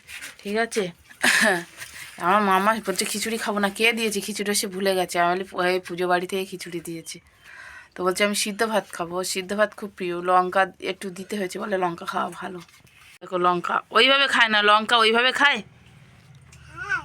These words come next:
ঝাল লঙ্কা দেখো চুষে নিল, ওইভাবে খায় না,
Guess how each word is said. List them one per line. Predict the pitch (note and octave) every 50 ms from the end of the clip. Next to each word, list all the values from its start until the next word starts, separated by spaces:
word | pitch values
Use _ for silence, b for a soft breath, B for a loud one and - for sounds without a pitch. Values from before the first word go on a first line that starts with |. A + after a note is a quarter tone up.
| - - - - - - - - - - - G#3+
ঝাল | - G#3 G3+ G#3+ A#3+ B3 G#3+ G3 F3+ - - - - - - - - _
লঙ্কা | G#3 G3 G3+ G3+ G3 G#3+ G#3
দেখো | G3+ G3 F3+ G3 F#3+
চুষে | F3+ - G#3+ G3+ A3+ G#3
নিল, | F#3 F3+ F3 E3+
ওইভাবে | E3+ F#3 G3+ A3 A#3+ A#3+ A#3 A3+
খায় | - G#3 G3+ F#3 F3
না, | F3 F#3 G3+